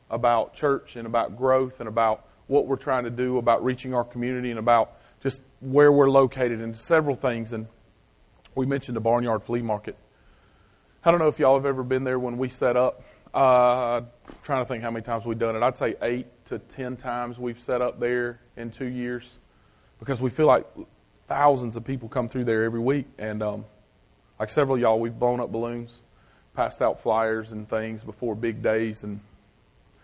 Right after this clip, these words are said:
um, I just said, "Maybe we should stop," because we haven't seen a lot of results. And a friend of mine,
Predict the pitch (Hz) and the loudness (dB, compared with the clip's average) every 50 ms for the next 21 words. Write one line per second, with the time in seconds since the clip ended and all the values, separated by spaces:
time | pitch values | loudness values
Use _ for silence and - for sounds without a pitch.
0 | _ _ _ _ _ _ - 113 113 110 - - 117 - - - - 104 104 120 | _ _ _ _ _ _ -8 -6 -6 -6 -8 -10 -12 -16 -10 -2 0 0 2 0
1 | 120 110 - - 120 110 113 117 123 143 156 156 131 127 120 - - 107 - - | -2 -8 -6 -4 -4 -4 -2 0 -2 0 0 -2 -4 -4 -4 -6 -8 -12 -8 -4
2 | - 98 95 85 - - - _ _ _ _ _ _ _ _ _ _ _ _ _ | -2 -2 -2 -4 -8 -14 -20 _ _ _ _ _ _ _ _ _ _ _ _ _
3 | _ _ _ _ _ _ _ _ - 101 92 - 123 113 107 104 - - 117 123 | _ _ _ _ _ _ _ _ -6 -6 -2 0 2 2 0 0 -4 -6 -2 -2
4 | 117 123 131 123 123 117 - - - 131 127 120 113 110 110 113 110 107 104 104 | 0 0 0 0 -2 -2 -8 -10 -10 -8 -6 -2 0 4 4 4 4 2 -2 -4
5 | 104 113 113 107 101 98 - - - - - _ - 107 107 104 104 101 - - | -4 -2 -2 -2 -2 -2 -6 -14 -20 -20 -20 _ -10 -6 -6 -6 -6 -4 -2 -4
6 | 113 - - 147 143 147 139 135 131 123 120 117 117 | -2 -2 0 -2 0 0 0 0 2 2 2 0 -2